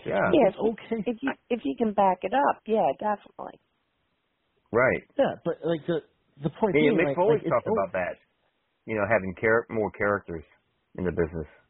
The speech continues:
Speaker 1: You know what I mean?
Speaker 3: Well, 'cause, because that it's, it's something that they've lost, and it's something that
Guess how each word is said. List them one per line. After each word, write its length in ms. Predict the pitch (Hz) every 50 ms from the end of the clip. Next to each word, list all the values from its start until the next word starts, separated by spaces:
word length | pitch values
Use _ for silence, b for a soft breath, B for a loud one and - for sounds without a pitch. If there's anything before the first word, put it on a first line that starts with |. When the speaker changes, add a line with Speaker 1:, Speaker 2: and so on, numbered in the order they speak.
| _ -
Speaker 1:
You 80 | 90 90
know 60 | 92
what 60 | 90
I 60 | 92 95
mean? 120 | 104 110 - - _ _ _ _ - _ _ _ _ _ _ _ _ _ _ _ _ _ _ _ _ B B B B B B B B B B B B B B B
Speaker 3:
Well, 260 | 190 208 240 208 - - -
'cause, 160 | 233 202 175 - _ _ _ _ _ _ 147 -
because 240 | 208 202 - 220 190 -
that 120 | 220 202 - -
it's, 180 | 180 180 - - - - - _ _
it's 140 | 180 180 - - -
something 240 | 202 208 - 269 262
that 100 | 226 180 -
they've 200 | 151 139 131 131
lost, 420 | 135 160 220 269 277 233 139 - -
and 120 | 151 156 151
it's 140 | 147 - -
something 260 | 180 190 202 196 180
that 120 | 175 147